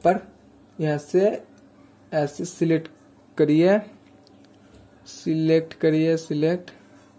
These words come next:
ठीक है, Select करने के बाद आप लोग यहाँ पर enter press करिए। Enter press करने के बाद आप लोग यहाँ पर मूव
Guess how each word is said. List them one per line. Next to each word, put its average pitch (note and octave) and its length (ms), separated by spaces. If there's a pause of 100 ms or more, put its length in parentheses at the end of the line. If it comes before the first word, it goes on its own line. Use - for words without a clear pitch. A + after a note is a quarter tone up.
(640)
ठीक G3 120
है, F#3+ 140 (160)
Select F3+ 380
करने D#3+ 240
के E3 140
बाद C#3 300
आप C#3 160
लोग E3+ 220 (220)
यहाँ D3 120
पर F3 220
enter E3 200
press D3+ 280
करिए। A#2+ 160 (680)
Enter E3 300
press F3 300
करने D#3 280
के D#3+ 120
बाद C#3+ 280
आप C#3 220
लोग D#3 140
यहाँ C#3+ 180
पर C3 440
मूव D#3 220